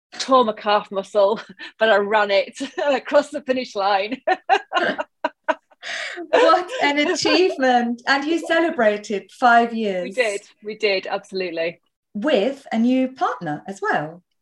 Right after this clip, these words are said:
Speaker 1: Yes. Yes. So we'd only been married a year then.
Speaker 2: Wow.
Speaker 1: A year and
Speaker 2: So
Speaker 1: a bit, yeah.
Speaker 2: from the time you had your surgery and then you trained for your marathon and you felt really, like you say, qu-, quite deep in it, in this,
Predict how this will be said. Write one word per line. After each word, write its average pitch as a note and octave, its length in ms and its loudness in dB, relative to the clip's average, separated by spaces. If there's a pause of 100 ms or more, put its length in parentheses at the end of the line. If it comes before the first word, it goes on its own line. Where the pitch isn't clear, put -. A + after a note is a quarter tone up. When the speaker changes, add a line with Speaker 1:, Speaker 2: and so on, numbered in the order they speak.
(340)
Speaker 1:
Yes. - 400 0 (400)
Yes. A#3 240 2
So A3 80 -2
we'd A3+ 180 -2
only G#3+ 200 2
been G3+ 420 0
married F#3+ 480 2 (440)
a G#3+ 40 -2
year G#3+ 460 0 (240)
then. F3 240 -2 (1000)
Speaker 2:
Wow. G3+ 340 -6 (100)
Speaker 1:
A G#3+ 80 -6
year G#3+ 100 4
and G3 100 0
Speaker 2:
So C4+ 60 0
Speaker 1:
a B3+ 200 4
bit, B3+ 200 -6
yeah. F3 180 -4 (240)
Speaker 2:
from D4 240 0
the D4 80 0
time F4+ 400 -2
you E4 120 -2
had C#4 220 -6
your B3 100 -2
surgery B3 840 -4
and F#3+ 300 -8
then G#3+ 160 0
you G#3+ 100 -4
trained B3+ 320 0
for B3+ 100 -6
your A3 140 -2
marathon F#3+ 760 -6 (580)
and A3+ 200 0
you A#3+ 100 -2
felt G#3 340 -2
really, B3 460 -2 (360)
like G3 260 -4
you G3+ 80 -6
say, A#3+ 300 -2
qu-, - 240 -8
quite B3 280 -4
deep B3+ 300 0
in A3+ 100 2
it, F3 240 -4
in F#3+ 140 -8
this, F#3 280 -10